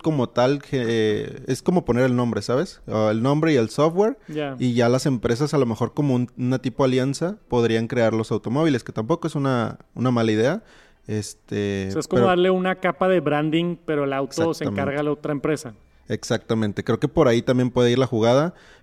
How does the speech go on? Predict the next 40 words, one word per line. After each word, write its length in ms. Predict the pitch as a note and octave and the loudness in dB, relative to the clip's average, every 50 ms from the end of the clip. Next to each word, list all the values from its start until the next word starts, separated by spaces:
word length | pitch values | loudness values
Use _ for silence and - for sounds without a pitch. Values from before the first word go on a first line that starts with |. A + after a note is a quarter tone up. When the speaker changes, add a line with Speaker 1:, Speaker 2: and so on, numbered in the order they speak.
| - - | -4 0
Speaker 1:
pero 460 | C3+ C#3 C#3 C#3 C#3 C#3 C#3 C3+ - | 2 4 6 6 6 6 6 4 2
como 200 | - B2 B2+ B2 | 2 0 0 2
tú 80 | C3+ | 2
dices, 240 | C3+ A2+ A2+ G2+ - | 0 0 0 -6 -6
creo 180 | - - A2+ A2 | -4 -4 -2 -2
que 80 | - | -2
es 80 | B2+ - | -2 -2
interesante 460 | D3 B2 C3 A2+ G#2+ B2 A#2 A2+ C3+ | 0 2 2 2 2 0 0 -2 -2
porque 220 | A#2 B2+ A2 A#2 - | -2 -4 -6 -4 -2
también 800 | - A2+ A2 A2 A2+ A#2+ B2+ C3+ C#3 C#3 C#3+ D3 - - A#2+ | -2 0 0 2 2 4 4 4 4 4 2 0 -2 -4 -2
van 200 | A2+ A#2 A#2 A#2+ | 0 0 0 2
a 140 | B2+ C3 C3 | 0 0 0
abrir 400 | - - A#2+ A#2 G#2+ G#2+ A2+ A2+ | 0 -2 -2 -2 0 0 0 2
el 140 | A#2+ B2 A#2+ | 2 2 0
espectro 580 | - - - B2+ A#2 - - B2+ B2 B2 A#2+ | -2 -4 -4 -4 -4 -2 0 0 2 4 4
a, 240 | A#2 A2 G2+ G2+ G#2 | 4 2 2 0 -2
a, 520 | G#2 - - A2 G#2 G2+ G2+ G2 G2 F#2+ G2 A2+ A#2+ - | -6 -10 -10 -8 -8 -8 -6 -8 -8 -6 -6 -8 -8 -6
a 60 | B2+ | -4
grandes 320 | A#2+ A#2+ A#2+ A#2+ A#2+ A2+ A#2+ | -2 0 0 0 0 0 0
empresas. 520 | A#2 A2 - A#2+ B2+ B2 D#3+ F3 F#3 - _ _ - - - _ _ - | 0 0 2 0 0 2 0 -2 -2 -4 _ _ -20 -20 -20 _ _ -8
No 100 | - A#2+ | -6 -6
sé, 120 | - - C3+ | -4 0 0
no 160 | C#3+ D3 C#3+ | 2 2 2
sé 140 | - D#3+ C#3 | 2 2 0
si 160 | - - D#3+ | 2 2 2
necesariamente 640 | C#3+ C#3+ B2+ B2+ C3 B2 C3 C3 C3 C3 - C3 B2 | 2 2 4 4 4 4 4 4 2 4 4 4 4
Apple 300 | B2 A#2+ - C#3 C3+ B2 | 4 4 2 2 4 4
ahorita, 360 | A#2 A2+ B2 A#2+ C3+ C3+ C3 | 4 4 2 2 0 0 2
pero 480 | - A#2+ A#2 G#2+ G#2 G2 G#2 G2+ - _ - | 2 2 2 4 2 2 0 -2 -6 _ -6
empresas 480 | - B2+ A2+ G#2 - A2+ G#2+ B2+ B2 - | -6 -4 -2 -2 -2 -2 -2 -4 -6 -4
que, 420 | - B2+ A#2 G#2+ G2+ G#2 A2 - _ - | -2 0 0 0 0 -2 -6 -10 _ -8
que 100 | - A2+ | -8 -6
puedan 560 | G2 - A2+ A2 A2 A2+ A2+ A2+ G#2+ G#2 G#2+ - _ _ - | -4 -2 0 0 2 2 0 -2 -4 -6 -8 -12 _ _ -8
irse 240 | - A#2+ G2+ G2 A#2 | -6 -6 -4 -4 -6
por 200 | G2 - A2+ G#2 | -4 -2 -2 -2
ese 420 | G#2 - A#2+ A2 G#2 G2+ G2 - _ | 0 0 0 0 0 0 -2 -8 _
camino 440 | - G#2+ G#2+ A2 A2+ A2+ A#2 C3+ D3+ | -4 -2 -2 0 0 0 0 0 0
y 120 | D3 B2 | 0 0
liderar, 600 | G#2 G#2+ A2 G#2+ G#2 G#2+ G#2 G#2 B2 D#3+ E3+ D#3 - - | -2 -2 0 0 2 2 2 2 0 -2 -2 -6 -8 -6
imagínate, 500 | A2 A2 G#2 G2+ A2+ A#2 B2 - - | -6 -4 -4 -4 -4 -6 -6 -8 -10